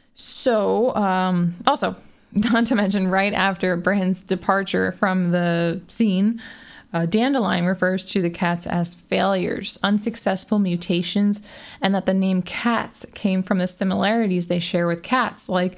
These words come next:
aggression, cruelty, and impulsivity. So that gives us a lot of background on these cats that we were, so we were ready to understand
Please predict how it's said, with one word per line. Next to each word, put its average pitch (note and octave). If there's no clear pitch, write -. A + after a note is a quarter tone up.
aggression, F3+
cruelty, F#3
and G3
impulsivity. F#3
So -
that G#3
gives F3+
us -
a -
lot F3+
of F#3
background -
on -
these -
cats -
that -
we F#3+
were, F3
so G#3+
we G#3+
were G3
ready F#3+
to F3
understand E3+